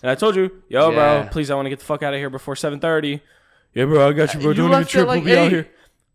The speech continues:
Speaker 2: thirty. Nine.
Speaker 1: Yeah, eight thirty. <laughs>
Speaker 2: Yeah.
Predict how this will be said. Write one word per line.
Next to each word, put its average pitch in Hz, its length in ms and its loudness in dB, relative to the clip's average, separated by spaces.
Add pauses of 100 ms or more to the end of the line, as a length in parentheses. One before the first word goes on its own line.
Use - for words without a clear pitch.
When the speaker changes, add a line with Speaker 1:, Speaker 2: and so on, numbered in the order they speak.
(300)
Speaker 2:
thirty. 120 420 -8 (880)
Nine. 120 420 -8 (220)
Speaker 1:
Yeah, - 120 -6
eight - 60 -4
thirty. 123 400 -8 (280)
<laughs> - 300 -20
Speaker 2:
Yeah. 127 460 -6